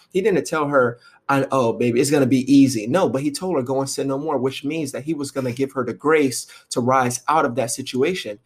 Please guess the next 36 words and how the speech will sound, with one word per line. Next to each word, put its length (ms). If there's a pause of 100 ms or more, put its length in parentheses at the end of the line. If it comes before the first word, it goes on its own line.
(300)
Many 180
of 140
us, 180
we 120
don't 160
understand 420
that 120
God 280
is 120
not 200
simply, 580 (960)
God 200
is 80
not 160
simply 580 (160)
taking 380
us 220
out 200
of 140
sin. 480 (300)
Um, 160
God 160
is 100
not 160
simply 400
forgiving 560
our 140
sin. 260
He's 180
trying 220
to 60
pull 240
us 160
out 200
of 120
it. 160